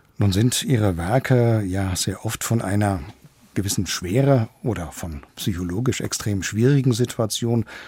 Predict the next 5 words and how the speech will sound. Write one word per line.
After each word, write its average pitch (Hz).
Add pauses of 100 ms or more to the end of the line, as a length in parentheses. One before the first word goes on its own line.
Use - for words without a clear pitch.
(200)
und -
Konstellation 104
geprägt. - (120)
Ich -
gehe 104